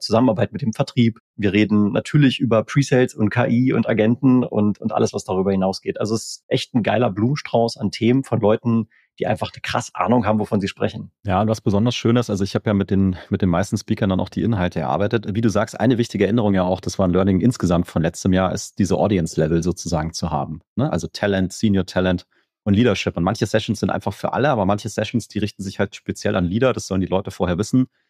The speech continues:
Speaker 2: Wenn du da reinkommst, dann macht's eben Sinn, dass du selber in der Leadership-Rolle bist, dann wirst du am meisten mitnehmen können. Und das ist eine coole Änderung, auch in der Event-App, die es dann geben wird, ist es ja mit integriert.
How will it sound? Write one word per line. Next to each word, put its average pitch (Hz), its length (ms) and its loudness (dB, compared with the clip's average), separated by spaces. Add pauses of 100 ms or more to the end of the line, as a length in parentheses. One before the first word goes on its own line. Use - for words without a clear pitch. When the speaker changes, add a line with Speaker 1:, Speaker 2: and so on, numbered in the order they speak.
Speaker 2:
Wenn 92 100 0
du 95 60 2
da 92 100 0
reinkommst, 107 720 -2
dann 90 140 0
macht's 92 200 -4
eben 98 140 -2
Sinn, 101 220 0
dass 98 140 -4
du 101 280 -2 (180)
selber 92 320 0
in 95 60 -2
der 98 80 2
Leadership-Rolle 104 600 0
bist, 98 260 -4
dann 90 80 0
wirst 92 160 -6
du - 40 -4
am 87 60 -2
meisten 92 360 -2 (360)
mitnehmen 92 440 2
können. 92 220 0
Und 95 60 2
das 87 160 -2
ist - 160 -12
eine 92 140 0
coole 104 260 0
Änderung, 90 400 0
auch - 240 -4
in 90 160 -2
der 87 140 0
Event-App, 92 540 -4 (200)
die 92 60 -4
es - 80 -8
dann 85 380 -2
geben 92 220 -2
wird, 82 200 -4 (300)
ist - 140 -8
es - 120 -14
ja 87 120 0
mit 87 200 0
integriert. 95 500 0